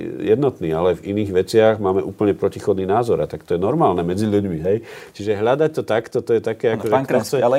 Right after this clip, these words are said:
Speaker 2: ja teraz
Speaker 1: sa byť, palicu si nájde,
Speaker 2: prepáčte,
Speaker 1: viete.
Speaker 2: ja, e, nehľadám palicu, pretože toto, e, netreba ani hľadať. To teraz hovorí Igor Matovič, zakladateľ hnutia Oľano, ktorý hovorí o takzvanej prorodinnej koalícii. Moja otázka je,
Speaker 1: Mhm.
Speaker 2: či to nie je také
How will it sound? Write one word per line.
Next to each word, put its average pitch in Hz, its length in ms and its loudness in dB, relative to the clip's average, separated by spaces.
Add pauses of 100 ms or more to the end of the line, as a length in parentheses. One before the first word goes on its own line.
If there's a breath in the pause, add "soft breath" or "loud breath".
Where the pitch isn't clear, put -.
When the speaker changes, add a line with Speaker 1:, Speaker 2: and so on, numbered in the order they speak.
Speaker 2:
ja - 80 0
teraz 135 160 2
Speaker 1:
sa 127 160 0
byť, 143 160 -2
palicu 131 400 0
si 139 80 -6
nájde, 139 240 0
Speaker 2:
prepáčte, 104 320 0
Speaker 1:
viete. 104 160 2
Speaker 2:
ja, 127 80 4
e, 110 320 0
nehľadám 120 400 2
palicu, 87 480 -6
pretože 117 320 -6
toto, 147 480 -2 (160 loud breath)
e, 117 80 -4
netreba 160 480 4
ani 120 160 0
hľadať. 95 400 2
To - 160 -8
teraz 120 240 4
hovorí 135 240 4
Igor 170 320 4
Matovič, 104 480 0
zakladateľ 127 800 2
hnutia 120 320 0
Oľano, 104 400 2
ktorý 107 240 -4
hovorí 117 240 0
o 104 80 -2
takzvanej 113 480 -4
prorodinnej 131 560 0
koalícii. 87 560 0
Moja 160 240 2
otázka 156 320 -2
je, 139 80 -4
Speaker 1:
Mhm. - 0 -
Speaker 2:
či 180 80 -6
to 165 160 -2
nie 143 160 -2
je - 80 -2
také 131 160 0